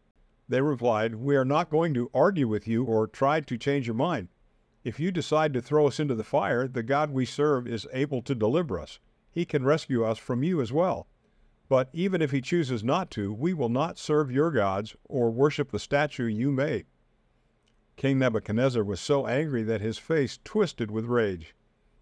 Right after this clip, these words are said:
He commanded the furnace to be heated seven times hotter than usual.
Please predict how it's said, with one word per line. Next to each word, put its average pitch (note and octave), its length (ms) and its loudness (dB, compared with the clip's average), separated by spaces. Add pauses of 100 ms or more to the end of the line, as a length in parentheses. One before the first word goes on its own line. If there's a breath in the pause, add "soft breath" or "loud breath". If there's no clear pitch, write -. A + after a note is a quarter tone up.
He C#3 100 -2
commanded D3+ 560 0
the A#2 80 2
furnace D3+ 400 -2
to - 160 -6
be A#2+ 140 -2
heated B2+ 400 -2
seven F3+ 400 0
times B2 420 -2
hotter C3 320 0
than A#2 180 -2
usual. G2 520 -2